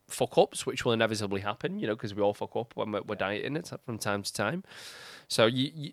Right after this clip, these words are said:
Speaker 1: you think about it that way, and, you know, hopefully we're not pushing, putting people off here by saying this, but it just kinda makes you realise how long you need to be doing this for.
Speaker 2: Yeah,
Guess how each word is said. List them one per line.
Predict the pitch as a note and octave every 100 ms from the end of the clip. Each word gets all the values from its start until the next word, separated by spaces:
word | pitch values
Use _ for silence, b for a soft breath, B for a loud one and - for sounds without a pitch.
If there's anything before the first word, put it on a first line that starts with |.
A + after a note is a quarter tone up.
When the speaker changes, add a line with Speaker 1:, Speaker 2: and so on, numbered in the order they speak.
| -
Speaker 1:
you | D3
think | B2 G3 F#3
about | F#3 D3+
it |
that | A#2+ G#2+
way, | D2+ G2+
and, | - A#2 A#2 - _ _ _ -
you | D3+ A#2
know, | G2+
hopefully | F3 - A#2
we're |
not | A#2+ -
pushing, | C3 - B2+
putting | - A#2+ A2
people | A2+ G#2+ G2+
off | C#3+ -
here | G2
by | F#2+ G2+
saying | - A2 F#2+
this, | C#2 G2+
but | - G#2
it | C#3+ E3+
just | F#3+ F#3+
kinda | G3 E3 C#3
makes | C3+ C#3 D3+ -
you |
realise | A2+ C#3 F#3+ G#2 -
how | A#2+
long | A#2 A#2
you | G#2+
need | G#2+ G2+
to | F#2+
be |
doing | G#2 D#3+ A#3+
this | E3+
for. | - - - B B
Speaker 2:
Yeah, | A2